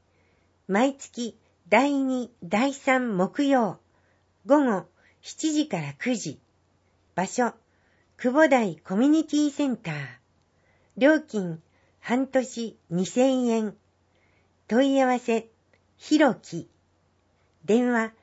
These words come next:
零九零九八二四の八三一零。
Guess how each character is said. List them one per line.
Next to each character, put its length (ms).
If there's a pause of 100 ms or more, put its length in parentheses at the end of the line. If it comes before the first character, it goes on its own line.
(340)
零 280
九 360
零 360 (560)
九 280
八 360
二 360
四 320
の 200 (400)
八 260
三 520
一 280
零。 380